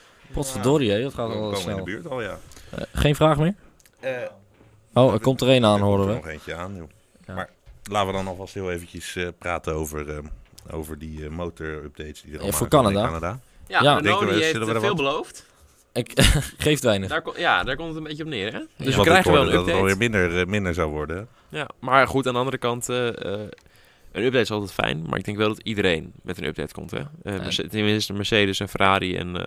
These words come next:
Speaker 3: ongetwijfeld Honda ook. Dus ik denk dat, ehm, het, er zal niet veel veranderen.
Speaker 2: Ja, en Horner
Speaker 1: Nee.
Speaker 2: zei over deze update van, "Ik hoop dat gewoon de betrouwbaarheid nu goed is met de M G U K
Speaker 3: Ja.
Speaker 2: vooral."
Speaker 3: Ja.
Speaker 2: En dat we daar, hè, doelend natuurlijk ook op de issues van Ricciardo dit
Speaker 1: Ricciardo,
Speaker 2: weekend.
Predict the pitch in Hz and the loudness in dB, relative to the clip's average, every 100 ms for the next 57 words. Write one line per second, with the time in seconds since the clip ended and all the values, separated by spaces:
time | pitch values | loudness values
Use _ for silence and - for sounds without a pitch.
0 | - 87 80 92 85 92 92 85 92 - | -8 -10 -8 -10 -8 -8 -6 -6 -10 -12
1 | - _ - - - - _ 87 90 85 | -20 _ -20 -20 -20 -20 _ -10 -8 -6
2 | 87 87 85 82 - 85 85 85 85 85 | -4 -4 -4 -6 -6 -4 -4 -6 -10 -14
3 | - _ _ _ _ _ _ - - 95 | -20 _ _ _ _ _ _ -20 -12 -12
4 | - - _ 95 92 85 85 - 76 73 | -12 -20 _ 0 0 -2 -4 -4 -4 -4
5 | 76 64 - 92 101 104 107 104 110 104 | -6 -6 -8 -10 -6 -4 -2 0 2 4
6 | 107 98 104 95 98 98 98 - 95 90 | 2 2 0 0 -2 0 0 -2 -6 -4
7 | 101 95 95 98 95 95 92 - 82 95 | -4 -2 -4 -4 -4 -6 -8 -14 -14 -10
8 | 95 - 98 104 98 98 95 98 - 104 | -8 -2 0 0 0 -2 -4 -8 -6 -6
9 | 98 104 104 87 90 92 95 92 95 101 | -6 -8 -8 -8 -8 -6 -6 -6 -6 -4
10 | 110 95 98 117 - - 104 107 95 92 | -2 -2 -4 -12 -18 -14 -4 -4 -2 -4
11 | 95 98 98 87 98 107 104 104 95 98 | -2 0 -2 -4 -6 -4 -2 -4 -4 -6
12 | 104 98 101 95 95 92 92 101 107 - | -4 -2 -2 -4 -8 -4 -4 -4 -6 -8
13 | 98 98 - 101 104 107 85 87 98 110 | -8 -8 -6 -6 -4 -6 0 2 4 4
14 | 120 104 | 2 -2